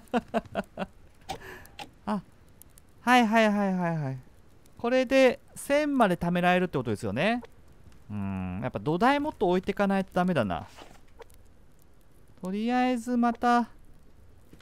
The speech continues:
いろいろ集めましょうか。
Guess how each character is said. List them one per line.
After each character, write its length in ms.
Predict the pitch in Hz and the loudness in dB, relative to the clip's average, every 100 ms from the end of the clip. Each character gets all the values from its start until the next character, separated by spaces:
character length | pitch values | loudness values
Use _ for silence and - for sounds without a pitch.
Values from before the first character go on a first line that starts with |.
| - - - - - - | -14 -12 -10 -12 -14 -8
い 80 | 208 | -4
ろ 260 | 220 220 | 0 0
い 60 | 226 | 0
ろ 180 | 226 214 | 0 0
集 140 | - | -2
め 140 | 226 240 | -2 2
ま 160 | 240 | 0
し 120 | 233 247 | 0 -2
ょ 120 | 220 | -4
う 80 | - | -4
か。 560 | - 120 107 101 104 | 0 2 4 2 -2